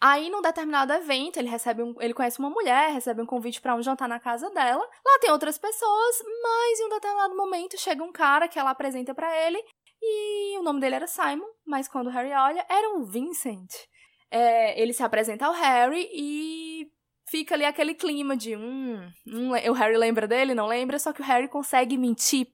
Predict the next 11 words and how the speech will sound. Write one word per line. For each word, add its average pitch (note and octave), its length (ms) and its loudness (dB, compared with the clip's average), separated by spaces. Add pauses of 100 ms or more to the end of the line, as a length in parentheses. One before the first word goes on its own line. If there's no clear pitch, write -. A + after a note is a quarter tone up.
(120)
perfeitamente. A#3+ 1300 2
Harry G#3+ 420 -2 (160)
é, B3 220 2
assim, D#4+ 480 -10 (160)
um E4 160 -6
ótimo, C#4 920 6
como B3 140 -8
é A3 80 -6
que - 80 -18
se A#3+ 120 -12
diz? A3+ 440 -14